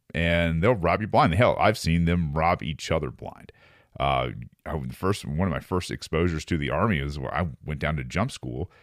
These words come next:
at Fort Benning. And man, if you didn't lock up your shit, your shit was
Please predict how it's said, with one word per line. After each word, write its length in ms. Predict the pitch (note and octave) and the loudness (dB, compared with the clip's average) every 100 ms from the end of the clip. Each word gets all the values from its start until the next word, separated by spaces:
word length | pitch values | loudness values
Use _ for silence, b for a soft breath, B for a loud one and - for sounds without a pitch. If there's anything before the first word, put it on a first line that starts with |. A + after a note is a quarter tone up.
| b b | b b
at 120 | - | -8
Fort 220 | - G#2 | 0 2
Benning. 360 | G2 B2+ F2+ - _ | 4 2 2 -4 _
And 400 | F2 F2 E2 C#2+ - | 0 0 0 -4 -6
man, 460 | E2 G#2+ A#2 A#2 - - | 0 4 6 4 0 -10
if 160 | D2 - | -12 -4
you 120 | C#3+ | -2
didn't 280 | G#3 A#2 D#2+ | 0 0 2
lock 240 | A2 B2 | 2 2
up 160 | A#2 - | -2 0
your 160 | G2 | -4
shit, 320 | F#2 - G2 - | -2 0 0 0
your 120 | F#3 | -6
shit 300 | - G#2 - | -4 -4 -4
was 220 | A1 G#1+ | -8 -10